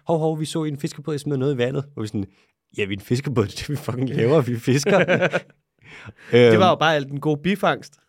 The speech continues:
Speaker 1: Ja, <laughs> ja, præcis. Det var bare en rock, ikke?
Speaker 2: Helvede, mand.
Speaker 1: Og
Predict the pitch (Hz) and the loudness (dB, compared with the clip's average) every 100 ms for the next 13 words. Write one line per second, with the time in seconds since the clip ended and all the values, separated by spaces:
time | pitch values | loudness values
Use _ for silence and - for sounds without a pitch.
0 | _ _ 117 127 123 160 214 156 143 - | _ _ 2 4 4 4 4 4 2 4
1 | 165 180 - - 269 - _ - - _ | 0 0 -4 -12 -14 -14 _ -20 -20 _
2 | _ _ - 110 101 104 101 95 92 98 | _ _ -6 -2 0 2 2 0 0 2
3 | 113 - 104 117 139 143 131 131 131 120 | 2 2 2 2 0 -4 -10 -8 -10 -10
4 | 110 160 _ _ - 135 156 180 - | -14 -18 _ _ 0 4 4 4 -2